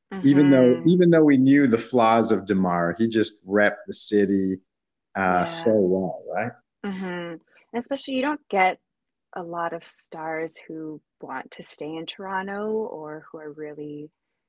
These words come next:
Speaker 2: promoting the city and want to be here unless they're homegrown, where they've gotten the chance. So to see someone like, you know, Scotty just, like, love Toronto
Speaker 1: Yeah.
Speaker 2: and, and talk about it is really,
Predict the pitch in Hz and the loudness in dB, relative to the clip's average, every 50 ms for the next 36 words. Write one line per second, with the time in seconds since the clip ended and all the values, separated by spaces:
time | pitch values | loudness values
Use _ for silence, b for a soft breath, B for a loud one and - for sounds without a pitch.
0 | _ _ _ _ - - 147 147 143 139 147 147 156 165 170 170 170 - 180 - | _ _ _ _ -20 -18 -16 -14 -12 -12 -10 -10 -10 -10 -10 -12 -14 -14 -14 -14
1 | - - 175 175 170 180 185 185 190 185 180 160 147 147 147 147 147 147 131 131 | -12 -10 -8 -8 -6 -6 -4 -4 -4 -6 -6 -8 -10 -10 -12 -12 -10 -8 -8 -8
2 | 139 - - - 175 151 _ 156 151 156 - - 208 220 240 277 330 370 392 - | -8 -8 -10 -12 -12 -12 _ -16 -16 -16 -12 -10 -8 -6 -6 -6 -8 -10 -12 -14
3 | b b b b b b b - 170 165 160 156 165 - - - - 170 156 151 | b b b b b b b -4 -2 0 2 2 2 0 -2 -6 -6 -4 -4 -4
4 | 151 151 - - 160 156 156 156 147 156 143 143 139 147 143 135 139 139 143 143 | -6 -8 -10 -8 -8 -8 -8 -8 -8 -8 -8 -8 -8 -10 -12 -14 -12 -12 -10 -10
5 | 139 143 - - 170 165 151 - 156 - - 95 151 151 - - - - 127 131 | -10 -12 -8 -6 -6 -6 -4 -4 -4 -4 -4 -8 -12 -12 -12 -12 -14 -14 -14 -14
6 | 101 95 87 - - - - - _ _ _ _ _ _ _ _ _ - - 180 | -14 -14 -16 -16 -18 -20 -20 -20 _ _ _ _ _ _ _ _ _ -12 -8 -6
7 | 160 147 147 147 - 175 160 - - - 156 156 160 151 - - 160 156 151 151 | -4 -4 -6 -8 -10 -14 -14 -12 -12 -10 -8 -8 -8 -8 -10 -12 -12 -10 -10 -10
8 | 147 151 147 147 147 143 - _ _ _ _ _ _ _ _ _ _ _ _ _ | -10 -10 -10 -10 -12 -14 -14 _ _ _ _ _ _ _ _ _ _ _ _ _
9 | _ - 170 156 151 151 - - - - 175 160 160 165 - - - - - - | _ -12 -10 -10 -10 -10 -12 -12 -6 -2 0 2 2 2 0 -2 -8 -10 -12 -14
10 | - - _ _ _ - 165 - - 170 165 - 156 156 147 156 156 156 - _ | -14 -18 _ _ _ -14 -12 -8 -8 -8 -8 -10 -14 -14 -10 -8 -8 -10 -10 _
11 | - - 156 147 139 - 131 - - - - - - 101 104 101 117 147 143 196 | -16 -16 -14 -12 -12 -12 -12 -12 -12 -12 -12 -10 -2 2 4 4 6 4 4 2
12 | - _ _ _ _ - 135 147 160 156 143 - - 170 170 160 - 185 160 175 | -4 _ _ _ _ -12 -10 -10 -10 -10 -10 -8 -8 -8 -8 -8 -6 -6 -6 -4
13 | - 254 202 180 160 156 156 160 156 147 160 160 156 _ - 156 156 151 156 156 | -6 -8 -8 -6 -6 -6 -6 -6 -8 -8 -10 -10 -10 _ -12 -12 -10 -10 -10 -10
14 | 156 156 156 156 160 165 | -10 -10 -10 -12 -12 -14